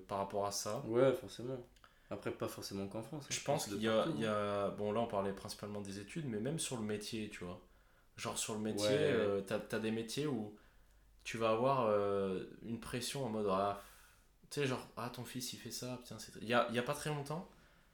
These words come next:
Speaker 2: Ouais, mais
Speaker 1: même,
Speaker 2: tout ça, ça
Speaker 1: même
Speaker 2: va
Speaker 1: au,
Speaker 2: être, euh,
Speaker 1: au sein de ma famille, tu vois.
Speaker 2: Ouais.
Speaker 1: Genre, euh, euh, quand je suis parti ici à Grenoble, euh, on m'a dit, euh, enfin,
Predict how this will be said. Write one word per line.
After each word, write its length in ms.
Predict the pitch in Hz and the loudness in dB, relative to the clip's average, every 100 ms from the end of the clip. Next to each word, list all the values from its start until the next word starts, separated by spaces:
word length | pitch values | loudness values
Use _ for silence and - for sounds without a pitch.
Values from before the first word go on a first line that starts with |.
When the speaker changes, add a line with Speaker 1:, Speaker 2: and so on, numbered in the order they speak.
| _ _ - - | _ _ -14 0
Speaker 2:
Ouais, 160 | 156 | 4
mais 100 | 170 | 4
Speaker 1:
même, 100 | 147 160 | 4 2
Speaker 2:
tout 20 | |
ça, 60 | 127 | 4
ça 100 | 160 | 6
Speaker 1:
même 100 | 160 | 6
Speaker 2:
va 60 | |
Speaker 1:
au, 40 | 131 | 6
Speaker 2:
être, 160 | 131 127 | 4 0
euh, 100 | 123 | 2
Speaker 1:
au 60 | |
sein 200 | 120 151 | 4 4
de 60 | 143 | 4
ma 100 | 123 | 2
famille, 340 | - 127 110 | 2 0 -2
tu 140 | 92 92 | -6 -10
vois. 300 | 101 - 113 | -10 -4 -2
Speaker 2:
Ouais. 80 | 120 - | -2 -6
Speaker 1:
Genre, 280 | 104 107 101 | -4 0 2
euh, 360 | 101 98 98 98 - - - - - - - | 2 2 0 -2 -8 -18 -18 -20 -20 -20 -10
euh, 280 | 98 98 95 95 | -4 -2 -4 -4
quand 100 | 127 | -6
je 60 | |
suis 80 | - | -2
parti 320 | 117 - 127 | -2 -2 -4
ici 220 | 117 - 113 | -4 -4 -4
à 80 | |
Grenoble, 520 | 98 95 101 135 165 170 - _ _ - - | -4 -4 -2 -2 -4 -8 -14 _ _ -20 -12
euh, 480 | 95 95 95 92 92 95 | -6 -4 -4 -4 -6 -8
on 100 | 101 | -6
m'a 140 | 95 | -6
dit, 280 | 98 120 127 | -6 -6 -2
euh, 360 | 104 92 90 92 - | -2 -2 -4 -8 -10
enfin, 320 | - 104 92 | -8 -4 -4